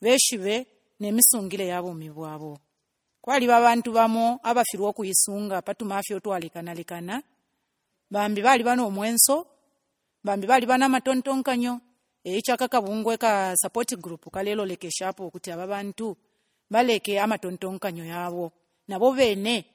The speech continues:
bantu, elo, bafuile, ukuikala enchitantali, ukuchila nomuntu ushalwala. Aba H I V nga chakutila, aleka bwalwa, aleka fwaka, afuile ukuikala, nshiku ishi,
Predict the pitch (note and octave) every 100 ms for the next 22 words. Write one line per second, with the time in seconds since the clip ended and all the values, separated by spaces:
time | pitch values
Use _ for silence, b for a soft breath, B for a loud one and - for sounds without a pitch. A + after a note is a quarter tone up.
0 | _ F#3 G3+ G#3 G3+ - G3+ D#3 _ _
1 | _ _ - A#3 A#3 F#3 D3+ _ _ G3+
2 | A#3+ - B3+ B3 A#3 A#3+ C4 - _ _
3 | _ _ A3 D4+ E4 D4+ B3+ A3+ G#3+ C4
4 | A3 F#3+ G3 G3+ A3 A3 C4 C#4+ - A3
5 | A3+ G#3+ F#3 G3 G#3+ G#3 - F#3+ F3 D#3+
6 | D#3+ D#3 D#3 _ _ _ _ _ - C4
7 | C4 C4 C4 B3+ B3+ G3+ B3 A#3 G3+ -
8 | C#4 C#4+ - C4 G3 - C#4 D4+ D#4 C4
9 | G#3+ F#3 F3+ G#3 A#3+ A3+ F#3 G3 C4 -
10 | _ _ _ A#3+ C4+ C#4 D4 C4+ - F3+
11 | E3 - D3+ _ _ _ - - B3+ B3
12 | A#3 B3 B3 A3 F#3+ G#3 _ _ _ _
13 | _ _ _ - C4+ - - A#3 G3 C4+
14 | - C4+